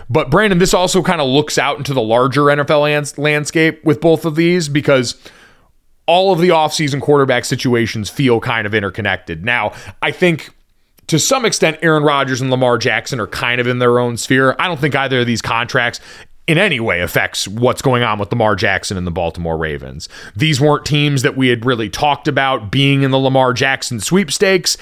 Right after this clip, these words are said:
and these aren't deals that financially are gonna be within that range. But one does have kind of a tie to Aaron Rodgers in that Derek Carr was the other woman whispered about in New York with the Jets.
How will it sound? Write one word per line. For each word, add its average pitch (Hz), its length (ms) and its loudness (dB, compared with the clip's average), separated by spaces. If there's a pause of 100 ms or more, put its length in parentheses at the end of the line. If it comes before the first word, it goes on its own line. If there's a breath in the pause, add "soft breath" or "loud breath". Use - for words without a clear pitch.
(380 loud breath)
and 135 680 0
these 131 400 2
aren't 131 300 0
deals 131 460 2
that - 120 -2
financially 131 720 -2
are 117 80 0
gonna 120 160 0
be 113 140 2
within 110 320 0
that 98 240 -2
range. 107 560 -4 (480 loud breath)
But 139 1200 2 (2000 soft breath)
one 262 380 2
does 233 240 2
have 175 220 0
kind 147 180 0
of 147 60 -2
a 143 40 -2
tie 127 260 -2
to 127 60 -2
Aaron 123 300 2
Rodgers 113 500 0
in 123 180 -2
that 110 220 -2
Derek 120 280 0
Carr 120 240 2
was 117 320 0
the 120 160 2
other 117 200 2
woman 135 360 0
whispered 120 360 0
about 117 320 -2
in 104 120 -4
New 107 80 0
York 131 340 4
with 117 140 0
the 101 60 -6
Jets. 202 380 0